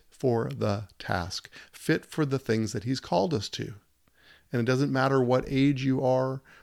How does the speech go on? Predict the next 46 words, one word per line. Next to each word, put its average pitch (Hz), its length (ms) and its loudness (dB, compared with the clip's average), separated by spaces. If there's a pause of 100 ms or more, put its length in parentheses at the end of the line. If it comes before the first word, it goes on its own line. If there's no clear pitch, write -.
what 117 100 -4
category 127 640 2
you 120 160 0
are. 117 240 2
We 107 100 0
need 123 180 0
to 113 80 -2
start 123 280 2
at 110 100 4
an 107 220 -2
earlier 127 520 4
age. 123 380 0
That's 113 320 0
key 135 340 0
in 123 80 0
our 113 120 -2
society 117 520 0
and 107 120 -4
our 104 100 -4
culture. 123 520 -2 (500)
But 113 120 0
even 127 200 6
as 123 160 2
we 120 80 4
become 120 380 0
older, 113 360 0
it 104 140 -8
becomes 107 280 -4
important 127 460 0
that 104 100 -2
we 101 120 -4
keep - 340 -2 (220)
our 101 120 -6
body 104 460 2 (320)
moving. 98 320 2
If 87 100 -6
you 95 60 0
don't 123 220 4
use 135 180 6
it, 143 100 2
you 123 120 4
lose 117 220 6
it. - 200 -8 (960)
And 110 100 -4
that's 101 220 -2
true 123 480 -2